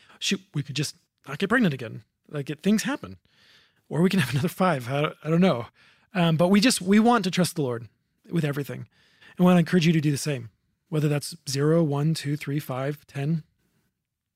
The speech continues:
You know, we, that's, that's the question we should be asking. Number four, what's the best way to prepare for or not be fearful of having a newborn?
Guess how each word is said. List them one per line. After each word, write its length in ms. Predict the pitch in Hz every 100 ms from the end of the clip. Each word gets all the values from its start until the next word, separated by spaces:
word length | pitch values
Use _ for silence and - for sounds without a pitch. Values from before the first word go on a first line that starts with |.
| _ _ -
You 140 | 202
know, 100 | 139
we, 280 | 139 147 156
that's, 220 | 151 -
that's 220 | - 165
the 100 | -
question 240 | - 160 131
we 60 |
should 120 | 120 -
be 60 |
asking. 340 | 69 - - - _ _ _ - -
Number 140 | 185
four, 240 | 170 147 - _ _ _ _ _
what's 200 | - 202
the 100 | -
best 260 | 208 208 -
way 100 | 208
to 80 | 185
prepare 360 | 170 139 170
for 500 | 156 - 160 151 147
or 160 | - 160
not 240 | 165 190
be 80 | 190
fearful 720 | - - 165 156 139 127 139 -
of 140 | 151
having 240 | 143 143 135
a 20 |
newborn? 380 | 131 110 107